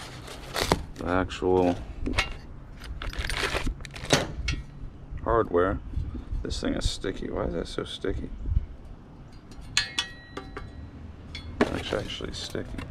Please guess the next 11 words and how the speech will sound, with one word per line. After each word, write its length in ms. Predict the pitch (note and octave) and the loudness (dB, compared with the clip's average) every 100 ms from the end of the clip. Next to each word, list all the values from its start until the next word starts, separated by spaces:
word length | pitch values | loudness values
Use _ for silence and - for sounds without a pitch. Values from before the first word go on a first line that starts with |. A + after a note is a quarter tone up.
| - - - - - - - - - - - | -8 -6 -4 -4 -4 -6 -6 -6 -6 -4 -2
All 100 | - | 0
right. 180 | - - - - - - - - - - - - - - - - - - | 2 2 2 0 0 0 0 2 4 4 2 2 0 0 -10 -10 -8 -2
So 80 | - | 2
that's 200 | A2 - | 2 2
that. 320 | F#2+ A2 D3+ - - - - - - - - - - - - - - - - - - - - - - - - - - - - - - - - | 4 4 4 -4 -12 -12 -10 -10 -10 -10 -10 -10 -8 -8 -8 -8 -10 -4 -4 -4 -6 -10 -10 -10 -10 -8 -8 -6 -6 -4 -4 -2 -4 -4 -2
Little 140 | D2+ D#2+ | 2 2
flag 420 | - F2+ F#2+ F#2+ | 4 6 6 4
in 160 | G2+ G#2+ | 2 2
there. 200 | B2 D#3 - - - - - - - - - - - - - - | 0 -2 -6 -8 -8 -14 -14 -12 -14 -14 -14 -14 -12 -12 -8 -4
All 60 | |
right. 320 | F2+ G2+ C3+ | -2 0 2